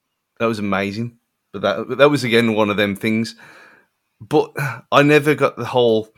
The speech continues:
I mean, people having massive collections of them when the quality was not as good as it, uh, then turned into with D V D. It just never, it just never appealed to me at all. And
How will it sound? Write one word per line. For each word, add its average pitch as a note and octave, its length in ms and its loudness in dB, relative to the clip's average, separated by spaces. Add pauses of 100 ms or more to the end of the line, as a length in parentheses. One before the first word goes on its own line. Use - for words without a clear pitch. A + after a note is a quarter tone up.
(340)
I B2 60 -4
mean, A#2+ 200 -2
people B2+ 280 -4
having A#2 320 -2
massive A2 360 -4
collections G2+ 520 -4
of G2+ 140 -8
them G#2+ 140 -6
when G2 220 -4
the G2+ 80 -4
quality G#2 440 -4
was F#2 240 -10
not G2 320 -6 (180)
as F#2 120 -12
good F#2 260 -4
as F#2 100 -8
it, F2+ 120 -12 (520)
uh, - 80 -10 (100)
then F#2+ 400 -6 (200)
turned F2+ 220 -8
into F#2 280 -8
with F2+ 120 -12
D F2+ 140 -8
V E2 80 -12
D. F2 220 -10 (1500)
It C3 100 -2
just C3 220 -4
never, C3 160 4
it C3 180 -2
just B2+ 140 -6
never C3+ 200 4
appealed B2 340 0
to C3+ 100 -6
me C3+ 100 2
at A#2 320 0
all. A2 280 0 (340)
And A#2 320 2